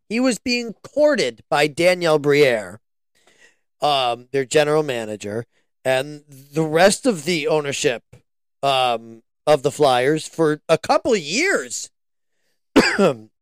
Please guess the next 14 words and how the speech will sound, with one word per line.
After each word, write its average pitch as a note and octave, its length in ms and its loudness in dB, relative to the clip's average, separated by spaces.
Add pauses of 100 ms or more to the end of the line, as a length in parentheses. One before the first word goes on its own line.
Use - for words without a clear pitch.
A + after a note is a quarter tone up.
(220)
When E3+ 440 -2
he D#3+ 80 -4
played E3 260 2
in C#3 140 -6
college, A#3 800 2 (640)
um, C#3 800 2 (2250)
this D#4 280 4
dude F3 580 4 (500)
was E3 180 0
at D#3+ 120 -2
the D#3+ 60 2
World E3 360 4
Juniors, B3+ 960 2 (1080)
um, D#3 720 2